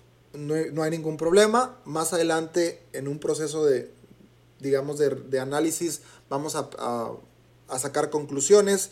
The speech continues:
y vamos a generar algo para en un futuro, ¿no? Pero mientras sucede eso, es importante, digo que este, este punto todavía no termina, es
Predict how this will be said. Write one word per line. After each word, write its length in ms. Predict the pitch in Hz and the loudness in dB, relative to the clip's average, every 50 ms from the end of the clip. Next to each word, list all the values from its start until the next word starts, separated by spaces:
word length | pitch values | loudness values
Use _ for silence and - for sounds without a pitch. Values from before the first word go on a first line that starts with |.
| - - - - - | -12 -20 -20 -16 -6
y 60 | - - | 0 0
vamos 180 | 143 139 147 | 0 2 0
a 60 | 156 | -6
generar 280 | - - 139 135 139 139 | -6 -6 -2 0 0 2
algo 300 | 139 139 139 147 147 147 | 2 4 2 2 0 0
para 140 | 139 131 123 | -2 -4 -4
en 60 | 120 | -4
un 120 | 127 131 | -8 -8
futuro, 420 | 127 151 147 - 170 165 143 117 - | -8 -8 -4 0 2 2 2 2 0
¿no? 200 | 113 127 147 - - - - - - - - - - - - - | -2 -6 -8 -8 -10 -18 -20 -20 -20 -20 -20 -20 -20 -20 -4 6
Pero 480 | - 196 190 190 185 175 160 - - - - | 8 10 12 12 12 12 12 10 6 -8 -6
mientras 680 | 165 180 185 180 180 - 185 175 165 - - - - - | 2 2 2 4 6 6 6 6 6 6 2 -2 -6 -10
sucede 560 | - - - 175 156 - 240 262 269 247 240 240 | -10 -4 -4 0 6 8 10 12 12 12 12 12
eso, 340 | 240 240 - 208 208 220 - | 10 8 8 6 6 4 4
es 140 | 185 165 - | 0 0 0
importante, 840 | 220 226 220 220 208 - - 196 185 180 165 - - 120 117 - - - _ _ _ _ _ _ _ _ | 0 2 2 2 2 6 8 8 8 8 4 0 -6 -6 -6 -6 -12 -20 _ _ _ _ _ _ _ _
digo 140 | - 135 131 | -8 -8 -6
que 100 | - 139 | -4 -4
este, 160 | 135 - - | -4 -4 -4
este 160 | 143 - 165 151 | -4 -4 -4 -6
punto 260 | 160 160 160 160 156 | -6 -4 -4 -2 0
todavía 220 | 156 151 147 151 | 0 0 0 -2
no 40 | 143 | -2
termina, 400 | 156 139 131 135 123 117 117 120 | -2 -4 -2 -2 -4 -4 -2 0
es 220 | 139 147 - - | 0 0 0 -4